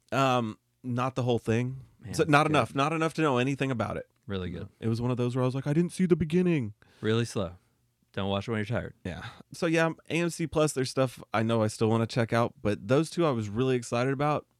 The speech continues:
Speaker 2: and then just very disappointed very fast. I know they can't all be winners, but man, I was like, "I really wanted these to work." I, you know, you read the dis-, you're, I, you want it to work.
Speaker 1: Yeah.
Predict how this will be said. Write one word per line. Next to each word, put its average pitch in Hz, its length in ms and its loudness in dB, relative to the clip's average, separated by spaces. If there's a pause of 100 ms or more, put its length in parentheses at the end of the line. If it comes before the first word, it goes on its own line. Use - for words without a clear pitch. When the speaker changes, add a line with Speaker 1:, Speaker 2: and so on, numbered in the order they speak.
(140)
Speaker 2:
and 104 140 -2
then 101 100 0
just 95 160 -4
very 101 200 0
disappointed 95 580 -4
very 82 200 -2
fast. - 400 -8 (840)
I 110 60 -4
know 131 120 2
they 143 100 2
can't 127 200 -2
all 101 60 0
be 92 120 -2
winners, 90 340 -2
but - 180 -8
man, 92 340 -4 (280)
I 113 40 -14
was 110 80 -14
like, 123 120 -8
"I 135 40 -4
really 139 260 -2
wanted 135 260 -6
these 123 180 -6
to 113 80 -8
work." 117 360 -6 (100)
I, 135 60 -10
you 165 140 -4
know, 202 60 -2
you 175 160 -2
read 165 160 -2
the 156 60 2
dis-, 131 200 -12
you're, 147 200 -10 (200)
I, 160 160 -6
you 170 200 -2
want 220 220 6
it 180 80 -2
to 190 80 -2
work. 170 300 6
Speaker 1:
Yeah. 147 180 2